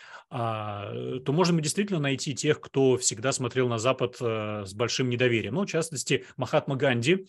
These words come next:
после смерти которого, как известно, один политический лидер считает, что больше не с кем поговорить. Так вот, Ганди перечисляет достижения Запада,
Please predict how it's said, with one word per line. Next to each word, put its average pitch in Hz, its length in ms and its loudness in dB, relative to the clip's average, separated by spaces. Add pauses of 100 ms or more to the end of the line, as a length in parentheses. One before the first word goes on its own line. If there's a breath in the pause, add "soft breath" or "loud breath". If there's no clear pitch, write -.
(460 loud breath)
после 131 240 -4
смерти 139 320 -4
которого, 131 440 0
как 123 320 -2
известно, 131 500 -4
один 117 200 -4
политический 113 560 -4
лидер 127 260 -2
считает, 123 400 0
что - 180 -6
больше 123 280 -2
не 120 120 -4
с 117 60 -6
кем 113 140 -6
поговорить. 120 520 0 (240 loud breath)
Так 175 120 -2
вот, 160 140 2
Ганди 147 340 2
перечисляет 131 800 2
достижения 120 720 -2
Запада, 147 600 2